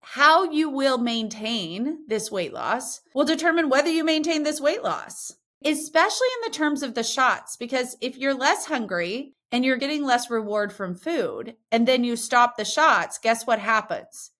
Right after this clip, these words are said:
You get more hungry and food becomes more rewarding again. So hear me out. I'm gonna make this simple. Listen closely. For someone who has lost weight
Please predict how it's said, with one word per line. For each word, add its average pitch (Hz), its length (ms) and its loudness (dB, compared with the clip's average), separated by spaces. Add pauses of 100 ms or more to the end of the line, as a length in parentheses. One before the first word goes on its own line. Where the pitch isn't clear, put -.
(100)
You 247 260 -4
get 247 440 0
more 294 400 2
hungry 170 600 -10 (300)
and 233 200 2
food 277 260 -2
becomes 254 460 -4
more 233 240 0
rewarding 190 840 -4
again. 175 360 -6 (520)
So - 160 -6
hear 247 140 -2
me 294 120 2
out. 214 140 2
I'm 185 60 -4
gonna 180 120 -6
make 190 220 -6
this 240 200 -4
simple. - 400 -6 (220)
Listen 202 320 -2
closely. - 560 -2
For 226 140 -4
someone 285 380 0
who 359 140 0
has 285 200 4
lost 220 520 2
weight 240 540 -4